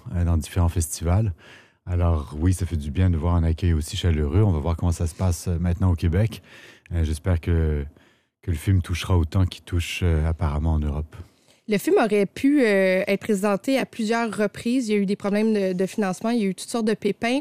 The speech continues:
Speaker 2: Pourquoi avoir autant, euh, voulu faire cette histoire-là qui concerne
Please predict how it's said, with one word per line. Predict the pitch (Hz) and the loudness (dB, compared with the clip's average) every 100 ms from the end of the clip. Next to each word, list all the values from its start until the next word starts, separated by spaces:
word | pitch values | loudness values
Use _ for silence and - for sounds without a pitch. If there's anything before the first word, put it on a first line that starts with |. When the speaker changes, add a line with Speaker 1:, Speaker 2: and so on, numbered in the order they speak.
| - | -2
Speaker 2:
Pourquoi | 240 - 320 | -2 0 0
avoir | 208 208 202 - | 4 2 0 0
autant, | 226 - 240 240 240 | 0 0 0 2 2
euh, | 208 196 196 | 2 2 2
voulu | 202 185 240 226 269 | 0 2 2 2 0
faire | - 226 214 | 0 -2 -2
cette | 208 | -4
histoire-là | - 214 208 | -2 0 0
qui | 262 - | -2 -2
concerne | 202 190 226 233 | -2 -2 -2 -2